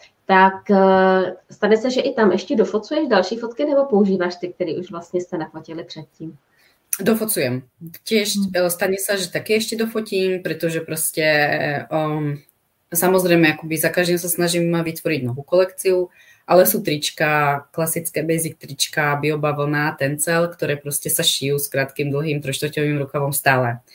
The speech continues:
Speaker 2: Jo, to majú
Speaker 1: Mhm.
Speaker 2: zákaznice prostě alebo body, eh, majú na-, prostě možnosť si objednať za každým vždy,
Speaker 1: Mhm.
Speaker 2: pretože prostě sú to produkty, ktoré frčia stále. Hej, a bolo
Speaker 1: Mhm.
Speaker 2: by škoda, a ich prostě využiť jedenkrát,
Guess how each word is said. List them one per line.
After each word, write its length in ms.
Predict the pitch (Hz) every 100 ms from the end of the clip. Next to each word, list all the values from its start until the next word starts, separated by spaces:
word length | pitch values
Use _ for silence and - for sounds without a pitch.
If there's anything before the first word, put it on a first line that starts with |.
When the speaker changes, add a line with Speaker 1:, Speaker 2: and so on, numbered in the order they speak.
| _ _
Speaker 2:
Jo, 180 | 156 143
to 100 | 143 160
majú 120 | 208
Speaker 1:
Mhm. 20 | 208
Speaker 2:
zákaznice 380 | 151 151 156 135 _ _
prostě 300 | - 165 151
alebo 300 | 143 151 160
body, 380 | 139 131 123 113 -
eh, 460 | 139 135 131 165 147
majú 240 | 139 139
na-, 180 | 147 143 151 120 _
prostě 280 | - 147 180
možnosť 320 | 165 151 156 -
si 80 |
objednať 460 | 165 147 147 143 - -
za 160 | 147
každým 460 | 143 170 151 156 147
vždy, 320 | 143 135 147 - - - - - - -
Speaker 1:
Mhm. 220 | 196 202
Speaker 2:
pretože 340 | 175 147 165 165
prostě 240 | - -
sú 100 | -
to 80 | 151
produkty, 420 | - 135 139 - 147
ktoré 1200 | - 143 139 139 139 139 139 135 135 127 131 127 - - - -
frčia 300 | - 135 -
stále. 500 | 123 - 120 117 113 120 _ -
Hej, 220 | 151 143 139
a 60 |
bolo 200 | 156 143
Speaker 1:
Mhm. 60 | 143
Speaker 2:
by 400 | 147 147 151 151 156
škoda, 640 | - - 151 170 180 190 196 - - -
a 500 | 151 151 147 147 143
ich 200 | 147 - -
prostě 240 | 143 -
využiť 300 | 143 147 151
jedenkrát, 680 | 151 151 160 160 143 147 156